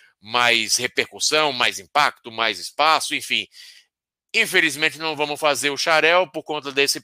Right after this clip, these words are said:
problema técnico. Segunda-feira a gente volta. A gente vem com pós-jogo de Vitória e Náutico. E na quarta-feira voltamos pra mais um pós-jogo pra Bahia e Vila Nova.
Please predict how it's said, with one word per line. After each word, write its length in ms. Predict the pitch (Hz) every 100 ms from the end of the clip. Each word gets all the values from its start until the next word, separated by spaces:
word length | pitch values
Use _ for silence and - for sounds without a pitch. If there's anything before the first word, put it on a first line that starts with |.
| -
problema 460 | 233 175 175 165
técnico. 540 | 160 165 165 170 165 170
Segunda-feira 600 | 175 156 170 139 147 139
a 40 |
gente 180 | 135 160
volta. 460 | 120 135 156 165 - - - - _
A 80 | 107
gente 180 | 131 143
vem 120 | 156
com 140 | 151
pós-jogo 880 | 139 180 165 107 127 180 175 113 101 _ _ _ _
de 380 | 101 156 190 -
Vitória 720 | 90 151 - 120 113 123 147 - -
e 80 | 147
Náutico. 560 | 104 120 135 - -
E 40 | 123
na 100 | 120
quarta-feira 600 | 139 135 147 156 160 160
voltamos 640 | 143 - 139 151 156 151
pra 180 | - 143
mais 360 | 120 147 165
um 80 | 151
pós-jogo 560 | 135 143 117 110 117 127
pra 180 | 131 127
Bahia 260 | 117 120
e 20 |
Vila 220 | 123 135 98
Nova. 380 | 92 90 87